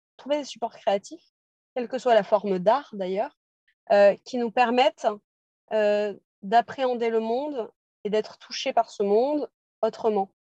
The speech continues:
Et d'être touchés aussi à travers, heu, les rêves collectifs que l'on entreprend, les histoires communes que l'on a envie, les nouvelles mythologies que l'on a envie de construire, tu vois.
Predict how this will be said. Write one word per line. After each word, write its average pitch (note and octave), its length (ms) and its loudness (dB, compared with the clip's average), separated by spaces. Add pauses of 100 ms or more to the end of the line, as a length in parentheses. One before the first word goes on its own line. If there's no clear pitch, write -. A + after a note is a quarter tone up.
(360)
Et G3+ 80 2
d'être G3+ 320 -2
touchés C#4+ 300 -2
aussi C#4+ 480 -6 (100)
à G#3 100 0
travers, B3+ 440 2
heu, G#3+ 140 6 (720)
les A3+ 300 0
rêves B3 220 -2
collectifs G#3+ 460 -6
que - 120 -4
l'on G#3 140 2
entreprend, G3+ 380 -4
les A3 200 0
histoires A#3+ 440 0
communes A3+ 340 -2
que G#3+ 100 -12
l'on G3 160 -4
a F#3 40 -2
envie, F#3+ 280 -6
les G#3+ 120 4
nouvelles A#3 320 2
mythologies A3 640 -2
que G#3 80 -10
l'on F#3+ 160 -4
a F3+ 40 -4
envie F#3 180 -8
de - 60 -20
construire, - 500 -16
tu - 160 -16
vois. F#3+ 140 -14